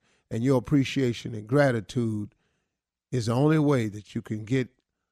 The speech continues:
those windows of heaven to open up and pour out these blessings that you won't have room enough to receive.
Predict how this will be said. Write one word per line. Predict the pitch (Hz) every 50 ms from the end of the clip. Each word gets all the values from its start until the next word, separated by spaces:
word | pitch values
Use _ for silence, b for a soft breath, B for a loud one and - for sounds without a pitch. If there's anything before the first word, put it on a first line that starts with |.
| _ _ -
those | 127 123 120 110 117
windows | 117 139 135 123 123 110 107
of | 113 98
heaven | 92 131 139 127 107 110 98
to | 101
open | 107 - 113 117 - 120 117
up | 120 113 104 117
and | 117 107 104
pour | - - 135 127 120
out | 117 110 101
these | - 120 120 107
blessings | 98 - 135 139 127 - - 113 117 110 -
that | - 113 - -
you | 139 131
won't | 117 117 113 110 110 117
have | 113 113 107 107 117
room | 123 123 117 113 113
enough | 113 117 117 110 -
to | _ -
receive. | 117 113 117 - - - 151 143 123 110 - -